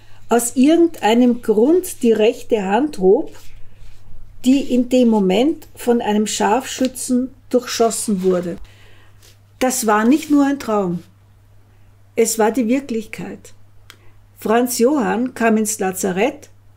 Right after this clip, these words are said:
und wurde erst neunzehnhundertachtzehn als Invalide entlassen, der im zivilen Leben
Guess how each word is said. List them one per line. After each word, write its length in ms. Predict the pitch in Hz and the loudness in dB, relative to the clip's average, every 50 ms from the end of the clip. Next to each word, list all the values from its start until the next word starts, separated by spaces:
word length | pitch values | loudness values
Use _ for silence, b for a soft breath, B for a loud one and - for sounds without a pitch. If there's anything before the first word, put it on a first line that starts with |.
| _ _ - | _ _ -2
und 220 | 240 247 233 220 | 0 0 0 2
wurde 220 | 247 254 254 254 | 2 2 2 2
erst 520 | 220 - - 185 190 214 247 277 262 - - | 0 -2 -2 -4 -2 0 0 -2 -4 -4 -2
neunzehnhundertachtzehn 1600 | 208 202 196 214 247 254 - 269 240 240 226 233 233 220 214 208 - - 220 247 254 - - - - - 190 185 202 240 262 - b b b b b b b b b b | 0 0 2 2 0 0 0 0 0 0 0 -2 0 -2 -2 -4 -4 -4 -4 -4 -4 -4 -10 -10 -6 -4 -4 -2 -2 -4 -6 -10 b b b b b b b b b b
als 200 | 220 226 214 349 | -2 -2 0 2
Invalide 640 | 294 240 240 220 233 220 214 226 240 262 247 269 - | 2 2 2 2 2 0 2 0 0 0 0 0 0
entlassen, 800 | - 214 208 208 202 185 175 180 185 - - - 175 170 180 b b b b b b b b b b b - - | 0 0 -2 0 0 0 0 0 -2 -6 -6 -6 -6 -8 -8 b b b b b b b b b b b -2 0
der 140 | 226 233 | 2 2
im 140 | 240 226 220 | 2 2 0
zivilen 560 | - - 247 233 208 226 254 285 302 311 285 | -2 0 0 0 4 4 4 6 6 4 4
Leben 500 | 247 208 190 208 226 240 254 262 254 240 | 4 4 4 4 4 4 2 0 0 -4